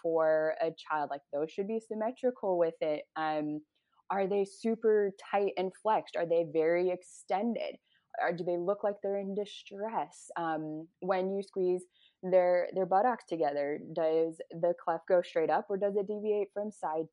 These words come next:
to side with it? Um, if you hold baby up by their trunk, what are their legs doing? Is there internal rotation, external rotation? Do they like to keep one always held up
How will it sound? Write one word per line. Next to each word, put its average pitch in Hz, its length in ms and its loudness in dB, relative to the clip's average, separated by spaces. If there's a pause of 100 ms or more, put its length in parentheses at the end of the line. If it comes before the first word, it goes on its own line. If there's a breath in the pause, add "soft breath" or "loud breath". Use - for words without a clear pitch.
to 160 100 -8
side 170 540 -8 (500)
with 185 320 2
it? 175 240 -2
Um, 165 400 0 (240)
if 190 180 0
you 196 280 -2
hold 190 340 2
baby 175 320 2
up 160 180 -2
by 156 260 0
their 170 220 2
trunk, 202 380 -6 (560)
what 214 160 2
are 254 100 8
their 233 160 2
legs 208 540 -2
doing? - 400 -10 (140)
Is 175 180 0
there 185 380 2
internal 196 500 -2
rotation, 165 500 -4 (140)
external 202 580 -6
rotation? 170 920 -2 (320)
Do 180 80 -6
they 185 180 2
like 175 240 4
to 214 80 -2
keep 208 240 -6
one 196 260 -2
always 185 400 4 (220)
held 180 260 4 (140)
up 214 260 0